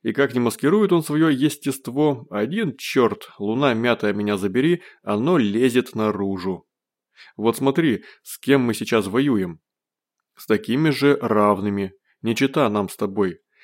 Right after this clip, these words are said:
их же собственными братьями-революционерами, так?»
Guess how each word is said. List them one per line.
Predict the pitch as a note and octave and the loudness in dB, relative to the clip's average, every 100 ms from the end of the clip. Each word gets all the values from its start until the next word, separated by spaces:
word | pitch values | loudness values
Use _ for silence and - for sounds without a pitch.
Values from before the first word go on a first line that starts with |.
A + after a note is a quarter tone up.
| _ - | _ -6
их | D#3 C#3 | -4 -2
же | C3+ C#3 B2 | 2 4 2
собственными | - - A#2 C3 D#3 D#3 E3 | -2 -2 0 0 0 2 2
братьями-революционерами, | G#2+ A2+ G#2 G#2 G#2+ A#2 B2 D3 C#3+ F3+ G3+ B2 F#2 E2 _ _ _ - | 2 2 2 0 -2 0 2 0 0 2 2 2 -2 -6 _ _ _ -8
так?» | F#2+ G2+ G3 | -2 -2 -2